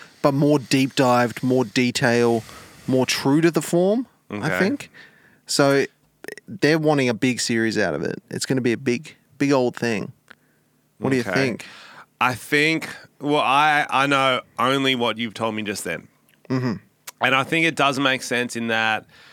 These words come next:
Speaker 2: if you've read the books, there's so much more detail. There's so much you can do.
Speaker 1: Always the case,
Speaker 2: And you can
Speaker 1: yeah.
Speaker 2: even invent storylines if it's
Speaker 1: Yes.
Speaker 2: one season. You know
Speaker 1: Yeah.
Speaker 2: it's gotta end with Quirrell and, um,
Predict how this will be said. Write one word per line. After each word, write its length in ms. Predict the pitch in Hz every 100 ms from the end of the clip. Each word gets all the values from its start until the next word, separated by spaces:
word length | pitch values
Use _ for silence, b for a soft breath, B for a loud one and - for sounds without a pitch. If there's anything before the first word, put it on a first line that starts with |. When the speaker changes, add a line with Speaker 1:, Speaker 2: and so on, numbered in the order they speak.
| B B _
Speaker 2:
if 180 | 127 120
you've 240 | 123 104
read 180 | 110 113
the 60 | 107
books, 380 | 98 110 107 -
there's 140 | 101
so 260 | - 127 117
much 220 | 98 -
more 180 | 101 90
detail. 560 | 82 87 - 87 82
There's 160 | 80 80
so 160 | - 107
much 240 | 104 98
you 120 | 110
can 180 | 107 107
do. 180 | 98 101
Speaker 1:
Always 280 | 156 156 120
the 80 | 127
case, 180 | 127 143
Speaker 2:
And 120 | 190
you 100 | 214 113
can 80 | 214
Speaker 1:
yeah. 40 |
Speaker 2:
even 200 | 208 190
invent 720 | 190 165 110 113 113 135 - - _ -
storylines 1080 | - - 113 113 104 95 80 73 82 95
if 100 | -
it's 80 | 113
Speaker 1:
Yes. 160 | 123 107
Speaker 2:
one 140 | 120
season. 720 | 117 - 104 107 90 80 87 131
You 100 | 139
know 200 | 151 156
Speaker 1:
Yeah. 60 |
Speaker 2:
it's 100 | 147
gotta 200 | 147 127
end 360 | 92 123 120 110
with 200 | 113 -
Quirrell 640 | - 113 113 113 113 113 B B B B _
and, 220 | 101 107 104
um, 500 | 101 98 95 92